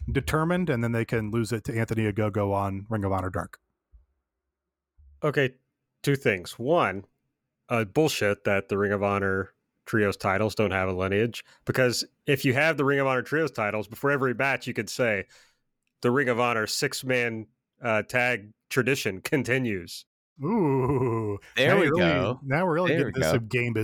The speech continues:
Speaker 1: gabeism.
Speaker 2: <laughs> Uh, other thing, a more serious point. I mean, that was serious, but a more serious point. Supercard of Honor is, like, built to piggyback off of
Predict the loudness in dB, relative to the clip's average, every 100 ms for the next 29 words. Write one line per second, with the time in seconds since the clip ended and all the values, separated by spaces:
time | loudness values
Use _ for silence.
0 | -4 -2 -2 0 -2 -4 -8 -10 _ _
1 | 0 2 0 0 0 0 0 0 2 4
2 | 2 0 0 0 2 2 2 0 -2 -10
3 | -8 -2 2 2 2 0 -2 -4 -6 -6
4 | 0 0 2 0 0 -2 -6 -8 0 0
5 | 2 0 0 -2 -2 -2 -4 -4 _ _
6 | _ _ _ _ _ _ _ -2 0 2
7 | 2 4 2 2 2 0 0 0 -2 -2
8 | -8 -2 0 0 -6 -8 -4 -2 0 2
9 | 0 -4 -4 -2 0 0 -2 -2